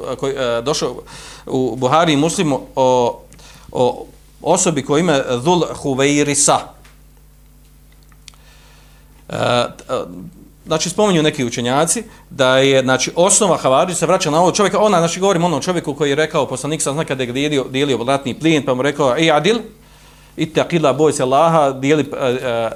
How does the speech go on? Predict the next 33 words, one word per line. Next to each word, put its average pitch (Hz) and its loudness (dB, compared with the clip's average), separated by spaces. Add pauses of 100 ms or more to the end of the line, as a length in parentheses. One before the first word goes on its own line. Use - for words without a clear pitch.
(300)
udjeljuj 139 0
pravedno, 143 2 (200)
znači, 117 -4
raspodijeli, 123 -2
e, 110 -10
plijen 139 -4
pravedno 135 0 (220)
među 107 -10
svima.” 143 -2 (2000)
Pa 117 -8
naravno, 123 -2
poslanik 120 -8
odgovorio: 117 -4
„Jel, 113 -4 (260)
jel, 110 -8 (720)
teško 127 -4
meni, 135 -2
jel, 127 0
ako 120 -2
ja 131 2
nisam 120 -4
pravedan, 98 -6
jel? 101 -10 (1700)
Ako - -6
ja 131 2
nisam 131 -2
pravedan, 135 -6
pa 117 -12
ko 135 -8
će 143 -10
biti 135 -12
pravedan, 123 -4
jel?” - -18